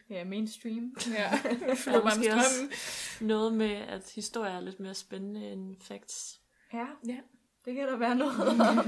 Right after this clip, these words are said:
Speaker 2: <laughs> Men jeg stødte faktisk på nogen på Instagram, der var sådan, at de kun læste faglitteratur. De kunne slet ikke finde ud af at, at tage en skønlitterær bog op, fordi de var sådan, selvfølgelig bare, de spildte tiden. De ville hellere lære noget, når de læste.
Speaker 3: Det kan man jo også godt gøre af skønlitteratur.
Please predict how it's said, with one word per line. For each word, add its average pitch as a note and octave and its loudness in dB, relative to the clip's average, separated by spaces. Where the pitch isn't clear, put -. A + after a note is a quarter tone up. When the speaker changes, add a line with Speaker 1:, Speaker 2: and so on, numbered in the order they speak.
Speaker 2:
<laughs> - -6
Men A#3+ 8
jeg C4 6
stødte E4 0
faktisk C4 2
på - -8
nogen C4 -2
på D4 -10
Instagram, B3 0
der A3 -2
var G#3+ -2
sådan, A3 -4
at A3 -14
de C#4 0
kun D#4+ -4
læste A#3+ 0
faglitteratur. A#3 -2
De B3 -8
kunne B3 -8
slet C#4 2
ikke C#4 -2
finde C#4 0
ud C4 0
af A#3+ -2
at, G#3 0
at A#3 -2
tage A#3 -4
en A3 0
skønlitterær C#4 0
bog C4 4
op, A#3+ 0
fordi A#3+ -2
de A3+ -4
var A3 -2
sådan, A#3+ -4
selvfølgelig B3 -6
bare, G#3+ 0
de A#3 -10
spildte C#4+ -12
tiden. F4 -8
De C4 -6
ville A#3+ -2
hellere C4+ -2
lære A#3 2
noget, B3+ 0
når B3 -2
de A3 -2
læste. G#3+ -4
Speaker 3:
Det C4 -2
kan E4 -2
man C4 -2
jo G3+ 0
også G#3+ -2
godt G3 -8
gøre G3 -4
af G2 -12
skønlitteratur. G2 -12